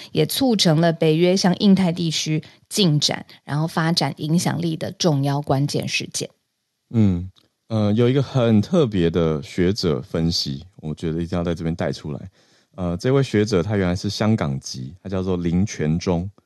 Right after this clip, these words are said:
Speaker 2: 他现在在日本做研究。那他有针对这件事情做了一个分析哦。他之前曾经在台湾这边的中央研究院近代史研究所担任副研究员，那现在在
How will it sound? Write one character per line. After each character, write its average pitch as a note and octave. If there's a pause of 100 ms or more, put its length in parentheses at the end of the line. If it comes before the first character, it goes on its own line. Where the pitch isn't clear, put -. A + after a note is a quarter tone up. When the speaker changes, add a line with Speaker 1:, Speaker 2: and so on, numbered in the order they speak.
(120)
Speaker 2:
他 B2
现 B2+
在 A#2+
在 G#2
日 G#2
本 C2
做 E2+
研 C#2+
究。 E2 (640)
那 G2+
他 G2+
有 F2+ (120)
针 A2
对 A2
这 G2+
件 F#2+
事 F#2
情 E2
做 E2+
了 D#2
一 -
个 D2+
分 D2+
析 C#2+
哦。 D2+ (320)
他 A2+
之 A#2
前 G2+
曾 F#2
经 F#2+
在 F#2
台 F2
湾 F2
这 F2+
边 F#2
的 E2
中 F#2
央 F2+
研 D#2+
究 F2+
院 F2+
近 G#2+
代 F#2
史 D#2
研 D2
究 E2+
所 - (240)
担 F2+
任 F#2
副 F2+
研 D#2
究 D#2+
员， G1+ (380)
那 G2+
现 G2+
在 F#2+
在 F#2